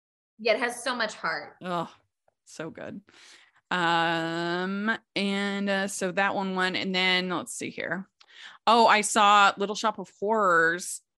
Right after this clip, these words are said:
Speaker 2: uh, at West Valley Performing Arts Center. And there's just this really great little theater that they, they did Into the Woods, uh, not Into the Woods. They did, um, In the Heights.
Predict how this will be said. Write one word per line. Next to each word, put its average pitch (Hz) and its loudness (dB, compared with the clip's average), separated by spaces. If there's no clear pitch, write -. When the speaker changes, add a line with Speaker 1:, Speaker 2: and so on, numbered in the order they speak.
Speaker 2:
uh, 180 4
at 180 -2
West 190 -6
Valley 185 0
Performing 175 -8
Arts 180 -4
Center. 240 0
And 196 -2
there's 220 -2
just 190 -10
this - -8
really 214 -2
great 175 -2
little 165 -4
theater 170 -4
that 165 -4
they, 190 0
they 208 0
did 202 -2
Into 196 -6
the 180 -8
Woods, 175 -4
uh, 175 -4
not 180 -2
Into 185 -10
the 170 -8
Woods. 165 -6
They 180 -2
did, 175 -2
um, 165 -4
In 180 -4
the 175 -4
Heights. 185 -2